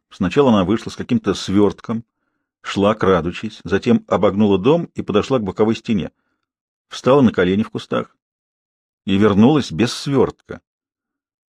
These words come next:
Какой-то бред. Но какой-то бред мог быть как раз тем, чего ждал Джерри. Жена Стивенса явно что-то прятала. Но от кого? От мужа? Или от налоговой службы? От кого?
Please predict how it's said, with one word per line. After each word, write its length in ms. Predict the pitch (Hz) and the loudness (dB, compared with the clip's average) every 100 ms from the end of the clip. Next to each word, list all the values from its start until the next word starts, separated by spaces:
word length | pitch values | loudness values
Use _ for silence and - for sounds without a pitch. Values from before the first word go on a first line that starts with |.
| _ | _
Какой-то 380 | - 92 104 113 | -14 -2 -2 0
бред. 440 | 110 95 65 - _ _ _ _ _ _ _ _ _ _ _ _ _ - | 0 -2 -4 -10 _ _ _ _ _ _ _ _ _ _ _ _ _ -2
Но 240 | 95 - | 0 0
какой-то 560 | - 113 - 170 165 139 | -2 -2 2 2 4 2
бред 640 | 107 113 202 220 - - _ _ - | 2 4 4 2 -2 -20 _ _ 2
мог 260 | 113 147 | 4 4
быть 160 | 147 156 | 2 0
как 180 | 156 147 | 0 2
раз 220 | 156 143 | 2 2
тем, 260 | - 170 175 | -2 0 0
чего 260 | - 151 | 0 0
ждал 280 | 139 151 151 | 2 2 2
Джерри. 380 | 131 156 95 65 _ _ _ - - _ _ - | 2 -2 -2 -6 _ _ _ -20 -20 _ _ -6
Жена 300 | 90 131 160 | 0 4 2
Стивенса 420 | - 165 160 147 | 2 0 0 0
явно 340 | 139 147 160 | 2 2 0
что-то 280 | 160 170 170 | -2 -4 -6
прятала. 460 | 156 139 - 90 101 _ - | 0 0 2 -2 -2 _ -2
Но 140 | 98 | -2
от 80 | 95 | 0
кого? 240 | 135 147 | -2 0
От 100 | 92 | 0
мужа? 340 | - 190 156 - _ _ _ _ _ _ _ _ | 0 -2 -2 -6 _ _ _ _ _ _ _ _
Или 160 | - 117 | 0 2
от 100 | 131 | 2
налоговой 380 | 147 127 101 120 | 2 2 2 -2
службы? 300 | 131 80 80 | -4 -4 -6
От 80 | - | -4
кого? 320 | 135 160 | -4 -4